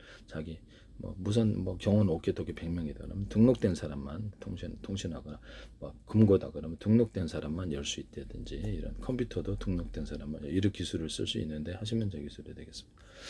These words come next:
현관문 비디오폰이라든지 현관문 출입할 때, 예, 디-, 디테일 등록된 사람만 출입, 막 이런 기술을 쓰시면 제 기술이 되겠습니다.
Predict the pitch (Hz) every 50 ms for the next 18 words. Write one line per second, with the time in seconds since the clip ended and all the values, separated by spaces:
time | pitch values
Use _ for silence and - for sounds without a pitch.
0 | - - - - - 127 120 123 110 104 101 95 85 - - 87 90 90 82 -
1 | - - 82 78 76 76 76 76 - - 78 85 104 110 101 90 87 85 80 -
2 | - - 127 - - - 82 - - - 101 - - - - - 71 - - 80
3 | - - - 85 82 - 85 71 76 - - - - - - - 104 110 110 107
4 | - - 98 90 80 78 76 - 76 78 80 78 - - - - - - - -
5 | 71 76 78 90 87 80 78 78 - 90 80 78 80 90 95 87 - - 92 90
6 | 87 - 76 76 78 - - - - - - - - - -